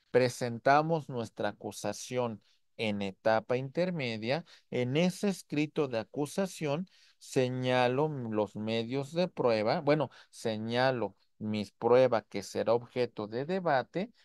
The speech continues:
en la fase de juicio oral y vamos a presentarlo ante el órgano jurisdiccional para que califique si admite, desecha o previene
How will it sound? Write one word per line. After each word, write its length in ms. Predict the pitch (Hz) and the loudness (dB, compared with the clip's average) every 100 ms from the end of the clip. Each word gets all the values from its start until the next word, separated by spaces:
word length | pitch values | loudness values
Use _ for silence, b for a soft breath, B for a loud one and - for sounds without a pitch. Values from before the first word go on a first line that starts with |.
| b | b
en 200 | 113 110 | -6 -2
la 120 | 104 | -2
fase 480 | - 117 117 - 107 | 0 2 2 0 -10
de 180 | 87 92 | -10 -10
juicio 380 | 110 117 - 185 | -6 -6 -2 -2
oral 360 | 190 156 202 233 B B B | 2 4 2 0 B B B
y 300 | 196 294 - _ - | 2 2 0 _ 2
vamos 520 | 127 120 135 147 - | 6 6 4 0 0
a 120 | 120 | 0
presentarlo 840 | 110 113 - 104 101 117 123 113 - | 2 -2 -4 -6 2 4 4 0 -4
ante 360 | 113 101 92 104 | -6 -6 -2 -2
el 120 | 107 | 0
órgano 480 | 127 127 120 104 95 - | 0 0 -2 -4 -8 -2
jurisdiccional 1040 | 170 190 151 135 107 - 101 101 117 190 - b b _ - | 0 0 -2 -6 -8 -8 -6 -2 0 0 -4 b b _ 6
para 340 | 175 190 190 | 8 10 6
que 300 | - 185 175 | 2 -2 -2
califique 1160 | - 139 107 104 98 - 120 110 - 135 214 - _ _ _ | 0 0 0 -4 -10 -10 -8 -8 -4 -2 -2 -6 _ _ _
si 340 | - - 120 | -14 -6 -2
admite, 960 | 110 107 110 120 139 139 - 117 165 - _ _ _ | -2 -2 -6 -4 -4 -6 -4 -2 -2 -8 _ _ _
desecha 1120 | 107 107 101 - - 127 143 - - 139 202 - _ - | -6 -4 -4 -6 -2 0 0 -2 -4 -2 -4 -10 _ -6
o 180 | 110 113 | -4 -2
previene 800 | 160 185 180 139 120 120 170 | 0 0 0 -2 -4 -4 -6